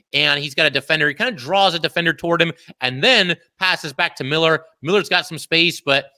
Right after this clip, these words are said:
he just winds back, blasts a one-timer, and sends it into the net. And just like that, five to three Rangers with twenty-three seconds to go. And they almost scored again at the very end here. V Z had a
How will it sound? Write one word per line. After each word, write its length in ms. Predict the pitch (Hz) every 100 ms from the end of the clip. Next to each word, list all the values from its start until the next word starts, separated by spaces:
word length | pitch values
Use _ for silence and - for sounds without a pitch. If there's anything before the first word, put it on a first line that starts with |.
| _
he 120 | -
just 160 | 180 -
winds 280 | 165 170 135
back, 240 | 156 156 - _ _
blasts 300 | 170 165 160
a 40 | 156
one-timer, 680 | 147 147 143 139 139 139 _ _
and 340 | 131 131 131 127
sends 260 | 160 139
it 60 | 131
into 160 | 131
the 120 | 127 120
net. 300 | 147 - - _
And 100 | 120
just 140 | 139 139
like 100 | 143
that, 240 | 147 127
five 160 | 160 165
to 80 | 143
three 160 | 160
Rangers 400 | 147 151 151 143 - _
with 120 | 135
twenty-three 400 | - 156 139 160
seconds 320 | - 151 131
to 80 | 127
go. 400 | - 147 120 110 - - -
And 340 | 151 147 147 139 _
they 100 | 180
almost 260 | 277 196 -
scored 220 | 196 190
again 260 | 139 147 208
at 120 | -
the 60 |
very 300 | 107 147 127
end 140 | 147 120
here. 140 | 104
V 160 | 95 170
Z 160 | 170
had 140 | 170 160
a 220 | 123 110